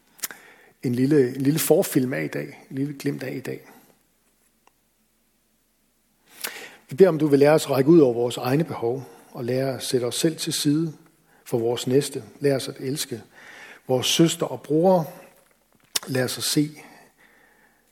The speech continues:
og stole på kraften i dit ord. Vi beder for den kommende generation, både de fødte og de ufødte, og de nyfødte, for børnene og de unge. Beskærm du dem, og lad dem få lov til at vokse op i tro på dig.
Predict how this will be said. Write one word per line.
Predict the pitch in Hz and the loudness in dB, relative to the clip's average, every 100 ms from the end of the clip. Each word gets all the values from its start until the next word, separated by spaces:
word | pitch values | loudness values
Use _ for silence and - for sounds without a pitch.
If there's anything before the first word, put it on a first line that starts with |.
| _ _ _ | _ _ _
og | - | -12
stole | 120 143 151 | 0 2 2
på | 143 | 0
kraften | 120 - 135 - 131 | -6 -6 -6 -8 -10
i | 123 | -10
dit | - 127 | -6 -6
ord. | 123 - - _ _ _ _ _ _ _ - - _ _ _ _ _ - - - - - | -6 -10 -18 _ _ _ _ _ _ _ -20 -20 _ _ _ _ _ -20 -20 -20 -4 -2
Vi | |
beder | 143 196 180 | 6 6 6
for | - 151 139 135 127 117 104 - | 4 4 6 4 0 -4 -10 -2
den | 127 | -2
kommende | - 143 170 | 2 4 4
generation, | 160 127 113 113 - 214 208 147 | 2 -2 -4 -4 6 6 6 0
både | 127 143 | 4 4
de | 147 | 4
fødte | 135 - 190 170 131 | 2 4 4 4 0
og | 113 | -2
de | 139 | -4
ufødte, | 175 180 135 131 127 113 - - _ _ _ _ - - | -4 -2 -2 -2 -6 -14 -18 -20 _ _ _ _ -20 -10
og | 131 | -6
de | 113 | 2
nyfødte, | 131 196 - 156 175 156 - _ _ - - - - | 4 4 2 -2 -6 -10 -14 _ _ -20 -20 -20 -14
for | |
børnene | 117 170 196 185 147 | -2 0 2 0 0
og | 135 | 0
de | 139 | -2
unge. | 117 120 147 139 - | -2 -4 -6 -8 -8
Beskærm | 135 - 151 135 | -2 2 2 2
du | 151 | 0
dem, | 135 | 0
og | 123 | -6
lad | 120 | -6
dem | 131 | -6
få | 120 | -4
lov | 123 139 | -2 0
til | - | 0
at | 120 | 0
vokse | 123 - 131 | -2 -6 -8
op | 127 | -10
i | |
tro | - - | -10 -10
på | 143 - | -10 -12
dig. | 104 101 | -14 -14